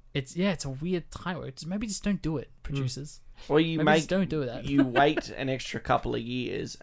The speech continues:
Speaker 3: when you have both films finished,
Speaker 1: Yeah.
Speaker 3: and then you do the tight.
Speaker 2: Mm.
Speaker 3: Release one, one year, release one the
Speaker 2: You
Speaker 3: next
Speaker 2: do a
Speaker 3: year.
Speaker 2: Matrix two and three.
Speaker 3: Yeah.
Speaker 1: <laughs> Yeah.
Speaker 3: You, you block, edit, and assemble it. Like,
Speaker 1: I mean, Deathly Hallows, was that six months apart?
Speaker 2: Yeah.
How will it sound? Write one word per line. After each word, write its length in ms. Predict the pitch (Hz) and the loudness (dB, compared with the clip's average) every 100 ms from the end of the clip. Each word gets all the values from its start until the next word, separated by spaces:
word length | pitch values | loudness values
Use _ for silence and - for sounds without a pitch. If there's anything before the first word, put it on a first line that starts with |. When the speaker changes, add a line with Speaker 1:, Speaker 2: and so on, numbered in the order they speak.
| - | -12
Speaker 3:
when 120 | - 120 | -6 -4
you 100 | 117 | -2
have 180 | 117 - | -2 4
both 240 | 120 123 | 4 4
films 400 | - 120 110 104 | 2 -6 -6 -8
finished, 520 | - 110 85 - - | -10 -8 -8 -10 -8
Speaker 1:
Yeah. 180 | 156 131 - - - | -2 -2 -4 -12 -6
Speaker 3:
and 120 | - | -2
then 120 | 120 117 | 0 0
you 100 | 113 | 0
do 200 | 120 117 | -2 -2
the 100 | 113 | -4
tight. 380 | - 120 113 - _ - | -2 -2 -2 -8 _ -6
Speaker 2:
Mm. 240 | 135 131 117 _ _ _ _ _ | -2 -2 -4 _ _ _ _ _
Speaker 3:
Release 420 | 123 127 120 110 | -2 2 2 -2
one, 340 | 117 117 113 110 127 | -6 -6 -6 -10 -8
one 240 | 117 113 | -6 -6
year, 360 | 113 113 113 110 | -6 -8 -8 -10
release 460 | - 123 117 117 - | -8 -6 -6 -6 -8
one 220 | 117 110 | -8 -8
the 60 | 104 | -6
Speaker 2:
You 60 | |
Speaker 3:
next 100 | 123 | -2
Speaker 2:
do 120 | 143 | 0
a 80 | 139 | 2
Speaker 3:
year. 80 | 127 | 4
Speaker 2:
Matrix 520 | 131 143 - 135 - - | 2 2 0 -6 -6 -12
two 240 | - 143 | -6 -4
and 160 | 143 127 | -4 -6
three. 460 | - 120 107 107 _ | -8 -8 -8 -12 _
Speaker 3:
Yeah. 220 | 143 302 | 4 6
Speaker 1:
<laughs> 40 | 196 | 8
Yeah. 640 | 147 143 - 190 - 185 | 10 10 10 10 12 12
Speaker 3:
You, 600 | 175 240 - 233 190 160 | 12 12 12 12 12 10
you 60 | 190 | 12
block, 300 | 165 185 - | 12 12 12
edit, 420 | 226 147 190 180 | 12 12 8 6
and 140 | 165 | 2
assemble 500 | 151 143 170 185 147 85 | 2 4 2 2 0 2
it. 180 | 147 | 2
Like, 120 | 123 131 | 4 6
Speaker 1:
I 100 | 160 | 8
mean, 160 | 262 | 8
Deathly 380 | 214 220 214 220 | 6 4 4 4
Hallows, 500 | 175 226 294 175 131 | 6 6 6 2 0
was 80 | 165 | -4
that 160 | 165 147 | -2 -2
six 320 | - 185 - | -2 -4 0
months 480 | 175 233 202 - - | 2 0 -2 -6 -4
apart? 380 | 185 - 254 320 | -2 0 0 -4
Speaker 2:
Yeah. 400 | 170 185 202 202 | -2 0 2 0